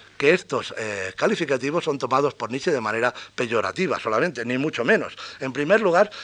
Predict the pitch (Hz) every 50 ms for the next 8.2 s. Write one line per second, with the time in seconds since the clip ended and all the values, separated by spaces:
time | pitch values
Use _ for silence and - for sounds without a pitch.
0 | - - - 151 147 143 175 185 202 208 185 - - - 156 165 202 214 - -
1 | - - - - - - - - 196 196 196 175 147 135 175 214 233 208 - -
2 | 131 131 175 220 220 196 156 - - 156 202 240 - - - - - - - -
3 | 180 190 185 156 170 180 160 - - - 202 214 208 - 220 214 214 - 160 156
4 | 131 - - 202 175 - 196 185 165 175 175 165 165 151 151 147 190 220 208 165
5 | 135 - - 123 - - 127 135 - - - 135 151 196 175 196 180 - 156 156
6 | 156 160 160 147 139 127 - - 180 180 175 196 208 - - - - - - -
7 | - - - 160 151 147 135 180 196 185 196 185 - - 175 156 135 160 160 180
8 | 175 156 123 117